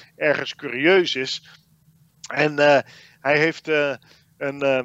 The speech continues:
zes kinderen zelfs. Eh, eh, en hij heeft een enorme familie. Die Habsburgers, er zijn er drie tot vierhonderd van. Echte Habsburgers. Want er zijn heel veel mensen die zeggen dat ze Habsburgers zijn, maar dat zijn ze helemaal niet.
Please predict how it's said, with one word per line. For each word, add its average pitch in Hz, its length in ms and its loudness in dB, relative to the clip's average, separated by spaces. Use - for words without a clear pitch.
zes - 340 0
kinderen 180 380 -4
zelfs. 127 500 -6
Eh, 131 280 -4
eh, - 1000 -4
en 131 200 -6
hij 139 260 -2
heeft 143 240 -4
een 135 140 -14
enorme 170 640 0
familie. 147 420 0
Die 120 120 0
Habsburgers, 147 600 -4
er 135 120 -4
zijn 156 200 0
er 139 320 -6
drie 180 260 -6
tot 151 180 -10
vierhonderd 180 720 -6
van. 196 400 -2
Echte - 320 -2
Habsburgers. 151 680 -4
Want 139 160 -10
er 131 60 -12
zijn 143 120 -4
heel 156 140 2
veel 147 100 -12
mensen 147 280 -2
die 131 80 -8
zeggen 151 340 -2
dat 131 120 -4
ze 123 260 -8
Habsburgers 135 680 -8
zijn, 127 220 -2
maar 120 120 -14
dat 117 180 -12
zijn 135 200 0
ze 147 60 -4
helemaal 151 200 -4
niet. 180 220 -10